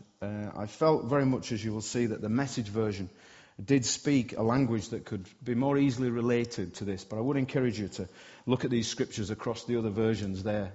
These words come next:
saying the same thing, but these speak more directly. The New Testament does refer to this, to our world, to our relationship with Christ, that being engaged in the kingdom of God does speak to us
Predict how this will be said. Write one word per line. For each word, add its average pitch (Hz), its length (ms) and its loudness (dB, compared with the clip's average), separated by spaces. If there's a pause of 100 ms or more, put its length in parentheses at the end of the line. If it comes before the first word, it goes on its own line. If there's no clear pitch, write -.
saying 131 320 4
the 113 80 2
same 117 280 -2
thing, 110 340 -2
but 85 140 -8
these 110 340 0 (360)
speak - 560 0 (280)
more 113 180 2
directly. 107 640 2 (1120)
The 110 80 0
New 143 120 8
Testament 123 540 4
does 110 220 0
refer 104 420 -2 (1200)
to 123 100 0
this, 110 320 0 (120)
to - 140 -6
our 104 140 2
world, 101 380 2
to 117 100 0
our 110 100 4
relationship 117 680 2
with 107 160 -8
Christ, 95 460 -4
that - 120 -8
being 113 140 0
engaged 123 440 2
in 120 80 2
the 113 60 0
kingdom 120 340 0
of 104 160 -2
God 95 260 -2
does 120 100 -4
speak - 400 -6
to 95 200 -4
us - 280 -10